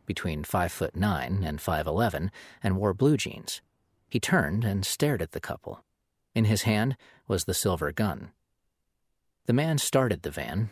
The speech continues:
but struggled to get it in reverse, the gears grinding, as if he were unfamiliar with how to operate the vehicle.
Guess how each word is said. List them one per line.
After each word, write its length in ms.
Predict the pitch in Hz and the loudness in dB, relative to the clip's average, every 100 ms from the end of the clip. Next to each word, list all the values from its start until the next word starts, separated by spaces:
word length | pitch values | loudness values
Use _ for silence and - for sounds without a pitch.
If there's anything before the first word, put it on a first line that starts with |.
| - | -2
but 140 | 95 | -2
struggled 460 | - - 139 139 117 | -2 0 2 2 0
to 80 | 107 | 2
get 120 | 107 | 2
it 80 | 98 | 2
in 120 | 90 | 0
reverse, 680 | 80 85 104 - - - - | 0 2 0 0 -4 -6 -4
the 80 | 80 | 0
gears 420 | 104 110 80 71 | 4 4 2 -2
grinding, 520 | - 71 65 - - - - | -4 -4 -6 -10 -14 -16 -6
as 120 | 104 131 | 0 0
if 120 | - | 2
he 120 | 135 | 2
were 220 | 110 104 | 2 2
unfamiliar 720 | 120 131 107 98 127 80 65 | 2 2 2 4 4 2 -2
with 220 | 82 85 - | -4 -6 -4
how 140 | 101 | -2
to 120 | 90 | 0
operate 460 | 95 139 - 65 - | 0 0 -2 -6 -6
the 60 | 73 | -8
vehicle. 520 | 65 - - - | -8 -10 -10 -12